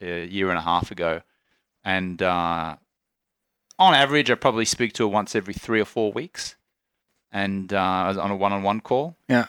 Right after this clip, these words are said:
Speaker 1: And, uh, it's been hugely beneficial to me in, in, in how I relate to women and how I relate to colleagues and how I relate to family, even though I still want to tell my brother to F off <laughs> half the,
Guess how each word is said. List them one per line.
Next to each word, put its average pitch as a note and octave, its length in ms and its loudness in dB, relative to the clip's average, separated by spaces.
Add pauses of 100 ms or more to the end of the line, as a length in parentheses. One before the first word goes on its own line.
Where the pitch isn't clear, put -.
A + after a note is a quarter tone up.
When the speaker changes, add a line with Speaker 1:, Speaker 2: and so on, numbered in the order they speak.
Speaker 1:
And, F#2+ 340 -4
uh, F2+ 240 2
it's - 140 -8
been F#2+ 240 -4
hugely G#2 500 -6
beneficial F2 560 -6
to - 140 -14
me E2+ 180 -8
in, E2+ 160 -12
in, D#2+ 300 -14
in E2 100 -12
how E2+ 220 -2
I E2+ 60 2
relate D#2+ 440 -4
to D#2+ 120 -14 (100)
women G#2 340 -4
and E2 120 -14
how F2 160 -2
I D#2+ 60 0
relate D#2+ 420 -4
to - 200 -10 (320)
colleagues G#2+ 560 0
and B1+ 160 -20
how F2+ 180 -6
I F2+ 140 -6
relate E2+ 400 -2 (640)
to G2 100 -8
family, B2 520 2
even G2+ 280 -4
though F#2 160 -2
I F2 40 -2
still F#2 340 -8 (280)
want F#2+ 140 -6
to F2+ 60 -10
tell F#2+ 160 -2
my F2+ 100 -4
brother F2+ 280 0
to - 120 -6
F - 160 -4
off - 160 -4
<laughs> - 40 -18
half - 200 -2
the, A#2 80 -2